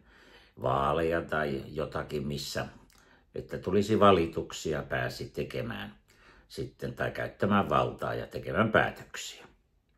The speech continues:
Hyvin usein tilanne on se, että sitten kun mennään val-, päästään valtaan, niin monet asiat, mitkä on luvattu,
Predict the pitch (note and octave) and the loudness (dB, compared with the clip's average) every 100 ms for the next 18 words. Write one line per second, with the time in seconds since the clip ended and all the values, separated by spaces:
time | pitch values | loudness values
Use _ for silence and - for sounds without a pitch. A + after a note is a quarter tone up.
0 | _ - - - - _ - F#2+ F#2+ G#2+ | _ -20 -18 -18 -20 _ -2 4 8 6
1 | A2 A#2+ G2+ F#2+ F2 - F#2+ D#2+ D2 D2+ | 6 8 10 8 2 0 2 2 2 2
2 | A#2 A2+ A#2+ G#2+ G2+ G2+ F#2 F#2+ F2 - | 2 6 6 8 6 4 0 0 -2 2
3 | F2 E2 D#2+ - E2 C2+ - - A2+ A2+ | 4 4 -2 -6 -4 -2 -4 -6 -4 6
4 | A2+ A2 - - F2+ - E2 D#2 A#2+ B2 | 6 6 2 2 0 0 -4 0 2 4
5 | G#2 - F2 E2 D#2 D2+ C#2+ - - - | 2 4 4 4 0 -2 -4 -14 -20 -20
6 | - - C#2 C#2 G2+ A2+ G#2 G2+ F2+ - | -20 -8 -2 0 2 2 4 4 2 0
7 | E2 - D#2+ D#2 D2+ F2+ F2+ D2+ - _ | -8 -2 -2 0 0 0 2 0 -4 _
8 | - D2 | -4 -4